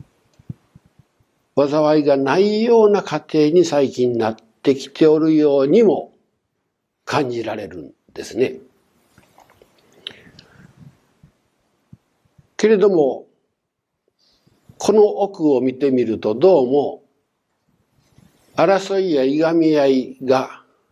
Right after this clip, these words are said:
なくなったんではなくて、どうもそれが嫌だから逃げる、避けるという術を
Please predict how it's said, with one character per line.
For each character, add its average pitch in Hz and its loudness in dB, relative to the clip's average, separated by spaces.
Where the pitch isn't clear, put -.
な 156 -6
く 220 2
な 220 4
っ - -12
た 127 -14
ん 113 -8
で 110 -6
は 101 -6
な 117 -6
く 104 -16
て、 - -8
ど 185 4
う 151 -2
も 143 0
そ - -2
れ 143 4
が 117 2
嫌 196 0
だ 151 -4
か 175 -6
ら 117 -4
逃 131 2
げ 151 4
る、 - 0
避 - -8
け 175 2
る 220 -2
と 185 4
い 202 2
う 196 2
術 190 -8
を 190 0